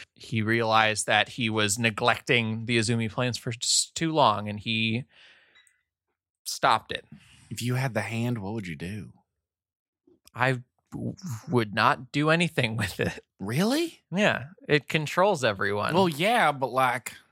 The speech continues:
Speaker 2: you don't think about that kind of stuff? Like, not even if you would do it, but, like, what could you do with it? Like, anything. Like, sometimes I think what it's like to be a bird.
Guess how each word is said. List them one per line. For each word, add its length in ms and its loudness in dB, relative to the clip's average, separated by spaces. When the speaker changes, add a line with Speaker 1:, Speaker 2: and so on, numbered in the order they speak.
Speaker 2:
you 60 0
don't 160 -4
think 160 -6
about 220 -8
that 160 -8
kind 120 -2
of 60 -6
stuff? 260 -10
Like, 120 2
not 140 6
even 140 2
if 80 0
you 100 2
would 360 4
do 180 -2
it, 80 -10
but, 80 -2
like, 160 4
what 200 -2
could 440 0
you 60 -10
do 220 -14
with 200 -14
it? 120 -20
Like, 220 -2
anything. 560 2
Like, 180 4
sometimes 400 4
I 60 4
think 180 0
what 140 4
it's 160 -4
like 160 4
to 60 -2
be 120 0
a 40 0
bird. 580 0